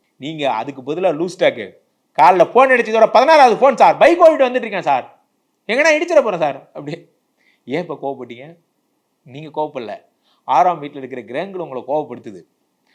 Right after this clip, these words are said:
நம்மளை வெறுப்பேத்துறான்னு தெரியுது அப்படின்னா, "I am very sorry sir, I will call in" அப்படின்னு மெசேஜ் அனுப்பிட்டு இறங்கி தண்ணியை குடிச்சிட்டு, "கடவுளே இந்த லூஸ் போயிட்டு பேச போறேன், எனக்கு சக்தி கொடு கடவுளே, திக்கற்றவர்களுக்கு தெய்வமே துணை,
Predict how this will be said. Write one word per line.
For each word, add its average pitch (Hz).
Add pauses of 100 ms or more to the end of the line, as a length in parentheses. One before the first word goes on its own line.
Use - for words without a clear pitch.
(140)
நம்மளை 123
வெறுப்பேத்துறான்னு 175
தெரியுது 139
அப்படின்னா, 123 (220)
"I 117
am -
very 135
sorry 151
sir, 143
I 127
will 120
call 170
in" 165 (460)
அப்படின்னு 139
மெசேஜ் 165
அனுப்பிட்டு 139
இறங்கி 147
தண்ணியை 139
குடிச்சிட்டு, 143 (400)
"கடவுளே 117 (140)
இந்த 113
லூஸ் 123
போயிட்டு 110
பேச 110
போறேன், 110
எனக்கு 107
சக்தி 120
கொடு 117 (180)
கடவுளே, 139 (320)
திக்கற்றவர்களுக்கு 143
தெய்வமே 160
துணை, 139